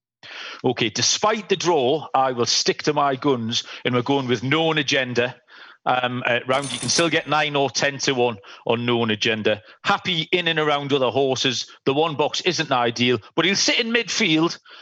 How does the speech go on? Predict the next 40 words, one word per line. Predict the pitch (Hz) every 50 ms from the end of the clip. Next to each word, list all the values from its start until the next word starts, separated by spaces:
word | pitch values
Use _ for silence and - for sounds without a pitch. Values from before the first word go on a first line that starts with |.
| - - -
uh, | 139 143 147 147
and | 139 147
he | 147 -
can | 156 139 139
weave | 156 180 180 180 160
his | 160 - -
way | 156 151 143
through | - - 143 123
and | 123 120 110 -
pick | - - 185 - - -
them | 147 139
off. | 131 110 - - - - - - - -
Um, | 135 131 143 139 135 120 -
my | - 131 139 165 180 175
horses | 147 151 156 143 - 131 139
are | 139
coming | - - 143 143 139
from | 123 - 127 123
the | 117 113
back. | - 120 104 - - - - - - - -
Um, | 135 131 135 139 139 -
I've | 127 120 - -
put | - 202 190 -
Medina | 156 147 147 - 185 214 208 208 196 165
Spirit | - - - - - 180 175 185 190 - - - _ - - - - - - -
in, | 143 143 156 160 160 165 151 - -
uh, | 135 127 113 -
the | 143 139 139 139 131 131 127 127 127 _ -
place | - 147 151 147 151 147 127 - - 139
and | 117 110
show | - - - 151 143 143 143 139
and | 131 127
exotics, | 127 123 117 113 139 143 131 - 139 131 - - 123
whatever | 131 131 123 135
you | 135 131 123
wanna | 127 123 113
do | 107 139 139 131
with | 123 120 110 104
those. | 123 120 120 117 110 - - - - - - - -
Um, | 151 135 135 131 131 131 131 120